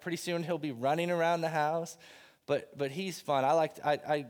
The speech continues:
I'd give him baths and I'd dry him off so that he's not cold, and then I let him run through the house naked. It's a blast. I,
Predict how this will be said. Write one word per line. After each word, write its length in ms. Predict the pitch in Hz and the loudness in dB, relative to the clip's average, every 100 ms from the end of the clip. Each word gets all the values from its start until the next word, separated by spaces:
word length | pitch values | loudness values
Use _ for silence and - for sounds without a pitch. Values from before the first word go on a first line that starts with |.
| - - | -8 -8
I'd 140 | 135 | -4
give 100 | 139 | -4
him 140 | 135 127 | -4 -2
baths 360 | 120 123 123 | -2 -2 -2
and 120 | 123 | -2
I'd 120 | 120 107 | -4 -2
dry 240 | 120 123 | 0 0
him 100 | 120 | 0
off 160 | 120 127 | -2 -4
so 100 | 131 | -6
that 160 | 117 | -8
he's 160 | 123 120 | -8 -2
not 240 | 131 135 | -2 -2
cold, 320 | - 151 135 131 | -2 2 2 0
and 140 | 131 | 0
then 80 | 127 | 0
I 60 | |
let 180 | 127 135 | 2 0
him 120 | 127 | 0
run 200 | 123 127 | 0 -2
through 100 | 131 | -2
the 80 | 127 | -4
house 260 | 123 123 - | -2 -4 -4
naked. 360 | 120 123 147 | -8 -6 -6
It's 160 | 131 123 | -6 -8
a 60 | 104 | -8
blast. 600 | 98 101 95 - - - _ - - - - - | -8 -8 -8 -14 -18 -20 _ -20 -20 -20 -20 -2
I, 160 | 131 | -2